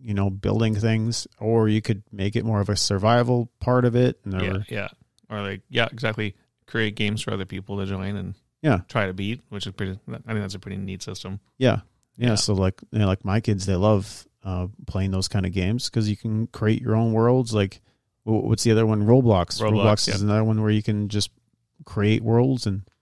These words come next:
Speaker 1: invite people to these worlds, and it's, it's pretty cool how,
Speaker 2: Yep.
Speaker 1: how you can pretty much create games now.
Speaker 2: Pretty much.
Speaker 1: So,
Speaker 2: Yeah.
Speaker 1: and I think No Man's Sky,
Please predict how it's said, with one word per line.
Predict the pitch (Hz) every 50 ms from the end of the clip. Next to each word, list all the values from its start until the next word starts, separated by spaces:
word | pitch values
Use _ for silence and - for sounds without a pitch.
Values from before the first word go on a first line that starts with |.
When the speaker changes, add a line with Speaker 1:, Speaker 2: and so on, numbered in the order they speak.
| _ _ _ _ _ _ _ _ _ _
Speaker 1:
invite | 120 113 92 95 101 107 -
people | 120 120 120 - 123 120
to | 120
these | 120 113 110
worlds, | 113 117 120 120 123 127 117
and | 110 101 98 98 104
it's, | 110 - -
it's | - - -
pretty | - 151 151 151
cool | 139 160 160 131 104 98 - _ -
how, | 110 107 -
Speaker 2:
Yep. | -
Speaker 1:
how | 107 117 117
you | 117 113 113
can | 104 123 110 104 104 101 - - _ _ _ _ _ _ _ _ _ _ _ _ _ _ _ _ _ _
pretty | - 131 139
much | 135 123 -
create | - - - 127 127 127 127 127 104
games | 113 113 131 143 117 95 -
now. | 87 80 - - - - _ _ _ _ _ _ _ _
Speaker 2:
Pretty | _ - 117 107
much. | 110 101 92 - - - - _
Speaker 1:
So, | - - - -
Speaker 2:
Yeah. | 107 - - _ _ _ -
Speaker 1:
and | 117 110 113
I |
think | 110 - 165 139 123
No | 127 127 131
Man's | 131 139 139 139 143 135
Sky, | - - 135 131 139 143 143 139 131